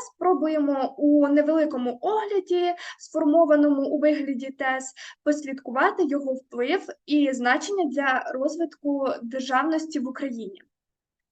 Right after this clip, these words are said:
Степан Ількович Хмара — унікальний приклад незламності у боротьбі проти радіа-, е, радянської системи.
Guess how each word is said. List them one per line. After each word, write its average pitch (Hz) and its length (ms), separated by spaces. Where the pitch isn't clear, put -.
Степан 302 460
Ількович 285 500
Хмара — - 420
унікальний 311 600
приклад 294 500
незламності 277 840
у 294 180
боротьбі 254 480
проти 320 420
радіа-, 247 580
е, 254 320
радянської 285 720
системи. 262 600